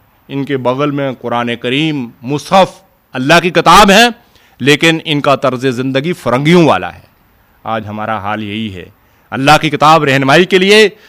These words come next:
سنت رسول ہماری رہنمائی کے لیے موجود ہے، لیکن اللہ کی کتاب اور سنت رسول سے رہنمائی لینے کے بجائے ہم فرنگیوں سے اور مغربی تہذیب سے رہنمائی لیتے ہیں،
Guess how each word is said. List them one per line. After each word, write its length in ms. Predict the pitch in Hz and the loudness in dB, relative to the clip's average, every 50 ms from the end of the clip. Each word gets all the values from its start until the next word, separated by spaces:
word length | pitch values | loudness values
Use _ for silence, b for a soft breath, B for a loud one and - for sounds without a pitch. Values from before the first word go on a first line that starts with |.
| b b b | b b b
سنت 380 | - - 185 202 220 220 208 - | -2 2 4 4 4 4 4 4
رسول 480 | 196 175 170 160 - 214 247 269 254 | 4 2 2 2 2 4 6 6 6
ہماری 340 | 214 208 202 196 196 196 196 | 6 6 6 6 6 6 4
رہنمائی 360 | 185 180 170 165 165 170 170 | 2 2 2 2 0 0 0
کے 120 | 170 175 165 | 0 -2 -2
لیے 140 | 160 160 160 | -2 -4 -4
موجود 400 | 147 135 135 135 160 180 170 135 | -4 -6 -4 -4 -4 -4 -2 -2
ہے، 200 | 131 131 127 113 b b b b | 0 -2 -2 -2 b b b b
لیکن 180 | 139 135 139 127 | -4 -2 -2 -2
اللہ 180 | 127 131 147 147 135 | 0 2 0 0 0
کی 80 | 135 | 0
کتاب 260 | 120 123 - 135 143 135 | -2 0 2 2 2 2
اور 80 | 135 | -2
سنت 320 | 117 - 131 127 127 117 131 | -4 -6 -8 -8 -6 -6 -6
رسول 320 | 120 113 - 156 175 180 | -6 -4 0 0 0 0
سے 140 | - 170 156 | 2 0 0
رہنمائی 380 | 135 123 127 131 127 135 143 | 0 0 0 0 0 0 0
لینے 260 | 139 127 117 120 131 139 | 0 -2 -2 -4 -4 -4
کے 100 | - 151 | -4 -4
بجائے 440 | 143 135 127 143 170 196 220 233 220 B B B B B | -2 2 4 4 6 6 4 4 2 B B B B B
ہم 240 | 131 151 170 170 156 - - | 0 0 0 0 -2 -6 -4
فرنگیوں 460 | - 151 170 208 220 226 226 240 226 | -2 0 2 2 2 2 2 2 0
سے 120 | - - 202 | 2 2 2
اور 120 | 190 165 | 2 2
مغربی 400 | 147 165 170 165 160 165 151 147 | 2 0 0 0 0 -2 -2 -2
تہذیب 420 | 139 139 127 120 117 151 185 175 165 | -2 -2 -2 -2 -2 -6 -8 -8 -8
سے 120 | - 160 | -8 -6
رہنمائی 420 | 139 131 123 120 120 123 135 143 | -6 -6 -6 -4 -4 -4 -4 -4
لیتے 320 | 135 123 123 123 143 180 180 | -4 -6 -6 -4 -2 -2 0
ہیں، 180 | 180 196 196 | 0 0 -2